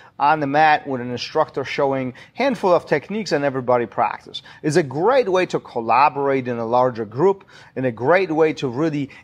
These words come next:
engage with the general concepts and techniques from the instructor. However, the downfall of it is that the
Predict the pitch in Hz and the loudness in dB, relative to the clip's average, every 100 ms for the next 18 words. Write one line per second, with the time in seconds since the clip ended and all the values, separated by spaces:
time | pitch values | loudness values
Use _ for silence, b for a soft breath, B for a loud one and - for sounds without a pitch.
0 | - 147 143 131 208 185 143 120 131 143 | -4 -2 0 2 2 2 2 0 -2 -2
1 | 117 98 156 214 208 - - 165 170 165 | -4 -6 -4 -2 -2 -4 -2 2 2 2
2 | 165 113 127 - 113 - 190 117 - B | -2 -2 -8 -6 -10 -6 -6 -6 -8 B
3 | B _ 151 143 127 123 110 - 156 - | B _ 0 0 2 -2 -4 0 0 0
4 | - _ _ B B 170 254 294 143 120 | -16 _ _ B B 4 4 4 2 -2
5 | B B B 135 120 208 269 - 151 139 | B B B -6 2 2 2 0 2 2
6 | 135 117 143 135 131 | 0 0 0 0 -4